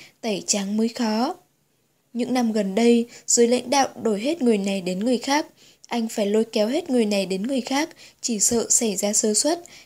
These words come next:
Cảnh Thiên sẽ trở thành vật hy sinh trong cuộc tranh giành quyền lực giữa các phe phái,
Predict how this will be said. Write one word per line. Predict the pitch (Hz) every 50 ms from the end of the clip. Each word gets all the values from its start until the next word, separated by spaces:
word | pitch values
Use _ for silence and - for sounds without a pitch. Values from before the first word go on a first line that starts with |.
| _ -
Cảnh | 262 247 247 247
Thiên | 262 262 254 262
sẽ | - 285 -
trở | - 285 269 214
thành | 196 - 226 208 190
vật | 202 196 190 -
hy | 226 240 226 226
sinh | - - 254 247 240 240 233 233 -
trong | - 220 214 208
cuộc | - 208 202 208 -
tranh | 233 220
giành | 226 - 220 202 196
quyền | 202 214 208 202 208
lực | 214 208 202 - - - - _ _ -
giữa | - 240 226 254
các | 254 - 277 269 -
phe | - 247 208
phái, | 214 - - 208 196 196 214 262 339